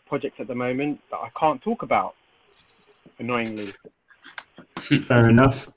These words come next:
Speaker 2: Um, and how did you get, uh, introduced to Storyworld? How did, uh, they start knocking on your door?
Speaker 1: Well, uh, a friend of a friend hooked me and Matt up at the Matt's up,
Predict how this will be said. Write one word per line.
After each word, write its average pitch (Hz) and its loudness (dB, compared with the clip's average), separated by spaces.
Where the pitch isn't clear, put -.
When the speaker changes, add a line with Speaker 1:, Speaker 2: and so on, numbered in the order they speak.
Speaker 2:
Um, 135 8
and 135 6
how 151 4
did 123 0
you 131 6
get, 127 -2
uh, 120 4
introduced 120 0
to - -6
Storyworld? 104 0
How 120 0
did, 113 -2
uh, - -4
they 110 2
start 107 -2
knocking 110 -4
on 101 -4
your 95 -4
door? 85 -8
Speaker 1:
Well, 196 6
uh, 170 6
a - -4
friend 220 4
of 180 2
a 185 2
friend 156 4
hooked 156 0
me 156 4
and 147 4
Matt 151 4
up 156 4
at 135 0
the 131 2
Matt's - -2
up, 131 -4